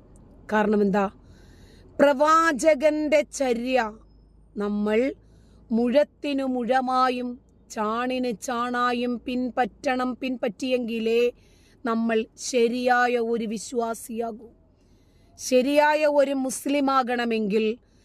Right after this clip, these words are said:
നമ്മൾ ആ പ്രവാചകന്റെ ചര്യ പിൻപറ്റണം. പ്രവാചകൻ എന്തായിരുന്നു സുഹൃത്തുക്കളെ തൊഴില്? മുമ്പ് ആട് മേയിച്ചിട്ടുണ്ടെന്നോ ഖദീജയുടെ കൂലിക്കാരനായി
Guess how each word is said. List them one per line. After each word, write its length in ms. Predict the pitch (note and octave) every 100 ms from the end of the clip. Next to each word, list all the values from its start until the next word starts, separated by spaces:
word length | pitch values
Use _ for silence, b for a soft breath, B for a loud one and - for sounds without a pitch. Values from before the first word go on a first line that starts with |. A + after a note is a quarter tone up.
| b b
നമ്മൾ 280 | A3+ B3+ C4+
ആ 60 |
പ്രവാചകന്റെ 840 | C4+ C4 B3 C4+ D4 C#4+ C4+ C#4 C4
ചര്യ 380 | F#3+ B3+ B3+
പിൻപറ്റണം. 760 | C4+ B3+ A#3+ C4 C4+ C4 B3 G#3 _ _ _
പ്രവാചകൻ 680 | C4 C4+ D4 D4+ B3 C#4 C4+
എന്തായിരുന്നു 500 | A#3+ A#3+ B3+ A#3 A#3
സുഹൃത്തുക്കളെ 600 | - G3+ G3+ G3 A#3 G#3+
തൊഴില്? 720 | F#3+ - G#3 G3+ A3 A3 A3 A#3 - - - - - - _ _ - - -
മുമ്പ് 460 | A3 A#3+ B3 G3+ - - b b b b -
ആട് 320 | A#3+ B3+ C4
മേയിച്ചിട്ടുണ്ടെന്നോ 920 | A#3+ G#3+ - F#3+ G#3 G3+ G3+ G#3 G#3+ - _ _ b b b b -
ഖദീജയുടെ 640 | B3+ B3 D4 B3+ C4+ C4
കൂലിക്കാരനായി 1080 | A3 B3+ B3 C#4 - C4+ B3 A#3 A3+ A3+ A3